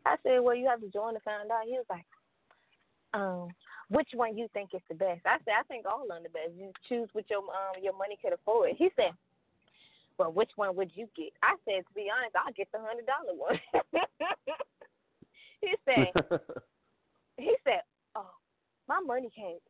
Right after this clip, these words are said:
Speaker 1: it, it don't stretch that long." Money, money. I said, "Well, why did you ask me?" He said, "I just wanted to see which one you prefer, so I know what to get when I get some money." I said, "Okay, well, when you get some money,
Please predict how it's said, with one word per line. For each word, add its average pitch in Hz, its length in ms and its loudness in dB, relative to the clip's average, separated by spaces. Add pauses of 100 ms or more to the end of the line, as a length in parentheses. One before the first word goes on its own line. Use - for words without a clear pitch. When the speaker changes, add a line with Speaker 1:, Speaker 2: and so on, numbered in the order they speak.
(160)
Speaker 1:
it, 240 100 -6 (140)
it 285 100 -6
don't 370 200 -6 (100)
stretch 180 240 2 (120)
that 156 200 -4
long." 156 320 -10 (100)
Money, 202 300 -12
money. 196 300 -14 (100)
I 294 80 6 (200)
said, 320 280 4
"Well, 339 320 0
why 349 240 -8
did 330 100 -16
you 359 140 -12
ask 349 300 -6 (100)
me?" 233 240 -16
He 359 120 -4 (100)
said, 226 180 -10 (560)
"I 190 140 -6
just 202 180 -16
wanted 185 240 -14
to - 80 -18
see 190 180 -14 (380)
which 226 220 2
one 175 260 -4
you 208 140 -8
prefer, 165 420 -6 (300)
so 214 180 4
I 214 140 0
know 180 260 0 (300)
what 190 180 2
to 170 160 -6
get 180 300 2
when 165 180 2
I 175 160 4
get 170 180 -8 (140)
some 151 160 -4
money." 156 300 -2 (1120)
I 370 180 4
said, 247 340 0 (480)
"Okay, 185 400 -8 (160)
well, 196 160 -2
when 214 160 -14
you 269 100 -12
get 269 160 -10
some 247 140 -10
money, 233 240 -10